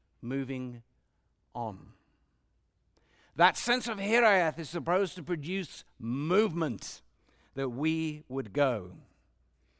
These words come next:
which is why the most common metaphor for the Christian life is not that of a settler,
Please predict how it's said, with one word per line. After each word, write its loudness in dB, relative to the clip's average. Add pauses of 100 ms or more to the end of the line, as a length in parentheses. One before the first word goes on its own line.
(340)
which -10
is -10
why 0 (240)
the -4
most -2
common -2
metaphor 0
for -10
the -8
Christian -6
life 0
is -10
not -2
that 0
of 0
a -4
settler, -4